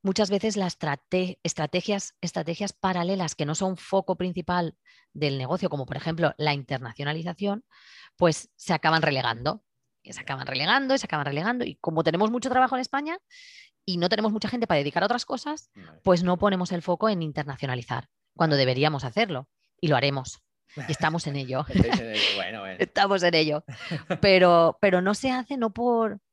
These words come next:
Speaker 1: no porque no sepamos qué hay que hacer, sino por, por, en realidad por tiempo, por tiempo y
Speaker 2: Vale.
Speaker 1: por, y por recursos. Claro, necesitas tener a alguien, internacionalizar, no es cualquier cosa. Me puede salir de casualidad como, como, o sea, pues he trabajado en Portugal con, con Kia,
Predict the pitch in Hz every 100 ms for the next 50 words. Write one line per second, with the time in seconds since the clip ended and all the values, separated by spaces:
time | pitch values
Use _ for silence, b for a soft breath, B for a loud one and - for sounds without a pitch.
0 | _ - 208 240 226 214 208 185 180 185
1 | 180 180 175 214 185 185 156 165 - 160
2 | - _ _ - 156 151 220 214 - 202
3 | 233 165 139 _ 160 165 180 226 202 190
4 | 165 175 160 151 135 - 226 - - 214
5 | 156 139 139 139 202 311 285 208 170 151
6 | 143 160 - - _ - 170 123 139 165
7 | 139 135 131 147 226 220 208 190 220 185
8 | B B - 160 143 175 214 196 185 202
9 | 190 180 156 147 160 202 170 147 - b
10 | - 143 127 156 135 131 135 143 143 165
11 | 151 143 135 139 147 143 120 - 143 123
12 | 202 233 214 208